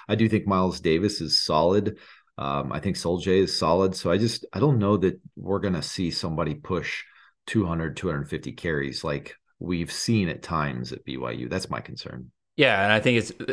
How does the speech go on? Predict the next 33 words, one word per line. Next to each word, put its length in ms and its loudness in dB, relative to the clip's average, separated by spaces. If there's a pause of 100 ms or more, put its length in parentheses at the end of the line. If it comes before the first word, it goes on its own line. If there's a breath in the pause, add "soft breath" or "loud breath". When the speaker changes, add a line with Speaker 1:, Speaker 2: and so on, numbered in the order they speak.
(160)
Speaker 2:
concern 300 4
is 80 0
very 180 6
valid 400 4
considering 460 4
that 180 6
Robbins 380 4
is 100 -4
going 240 4
as 140 2
the 100 -4
R 160 6
B 140 2
twenty-four 580 2
in 80 2
drafts, 460 4
usually 240 2
going 240 4
around 240 4
the 60 -2
fifth 260 0
round. 440 4 (600 loud breath)
It's 160 2
a 80 8
little 220 6
steep 320 2
in 100 4
my 180 6
opinion, 560 2
as 160 4
much 160 4
as 80 0
Speaker 1:
Yeah. 160 6